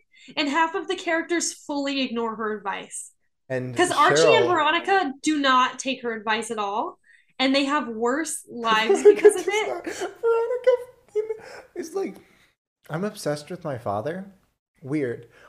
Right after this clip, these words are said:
Speaker 2: What if I drank all of his rum
Speaker 1: Like,
Speaker 2: in
Speaker 1: uh,
Speaker 2: his
Speaker 1: Veronica
Speaker 2: chair?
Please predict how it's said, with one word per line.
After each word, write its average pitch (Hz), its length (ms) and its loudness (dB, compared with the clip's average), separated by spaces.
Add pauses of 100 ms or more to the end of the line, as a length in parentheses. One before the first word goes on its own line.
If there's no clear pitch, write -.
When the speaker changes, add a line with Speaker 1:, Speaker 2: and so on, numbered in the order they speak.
Speaker 2:
What 175 140 2
if 311 140 -4
I 494 180 6
drank 156 480 4
all 170 280 8
of 185 100 0
his 196 260 4
rum 151 260 2
Speaker 1:
Like, - 1400 2 (300)
Speaker 2:
in 202 280 2
Speaker 1:
uh, - 40 4
Speaker 2:
his 349 220 4
Speaker 1:
Veronica 392 240 4
Speaker 2:
chair? 539 440 8